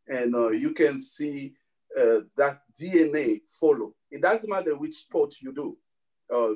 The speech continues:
judo or sport, anything where we need to use the physical force, this D N A is there. And that's why you see Israel perform so great.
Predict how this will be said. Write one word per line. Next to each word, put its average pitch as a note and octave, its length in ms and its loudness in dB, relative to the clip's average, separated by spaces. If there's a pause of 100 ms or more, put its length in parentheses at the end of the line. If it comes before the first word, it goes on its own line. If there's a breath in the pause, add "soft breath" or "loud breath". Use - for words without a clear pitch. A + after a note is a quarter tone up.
judo D3+ 540 4
or A#2+ 180 0
sport, - 400 -2 (280)
anything F3+ 1200 -2 (1200)
where D#3+ 300 2
we D#3+ 240 0
need G3+ 240 -8
to D#3 140 -10
use D#3 220 0
the B2+ 100 -10
physical A#2+ 600 -4
force, G#2+ 560 -6 (920)
this E3+ 240 -2
D D#3+ 260 4
N D#3 120 2
A C#3 40 0
is A#2 240 -4
there. A2+ 220 0 (160)
And A2 140 -4
that's C3+ 260 0
why A#2+ 220 2 (340)
you B2+ 100 -12
see D#3 220 -8
Israel B2 440 0 (300)
perform C3 420 -2
so A2+ 220 -8
great. - 380 -10